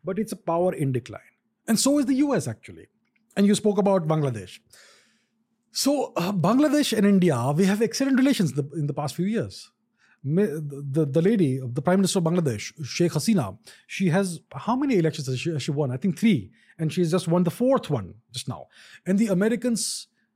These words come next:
wanted a regime change in Bangladesh. They wanted the opposition to come to power so that, so that we can have two Pakistans on both sides. At least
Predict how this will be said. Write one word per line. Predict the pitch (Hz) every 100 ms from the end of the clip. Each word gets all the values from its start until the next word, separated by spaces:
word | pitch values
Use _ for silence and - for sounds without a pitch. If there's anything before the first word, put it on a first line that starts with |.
| _ _ _ _
wanted | - 120 220 269 285 254 196 - -
a | 175
regime | 170 160 185
change | 160 143 117
in |
Bangladesh. | 104 98 98 95
They | 190
wanted | 208 233 220
the | 226
opposition | - 175 170 214 185
to | 147
come | 123
to | 123
power | 117 143
so | 165
that, | 175 135
so | 180
that | 190
we | 160
can | 165 151
have | 185
two | 247 233
Pakistans | 165 - 131 120 101 - - _ _ _ _ _ -
on | 151 165
both | 147 147 160
sides. | - 220 147 101 90 - - - _ _ - _
At | 147
least | 190 208 -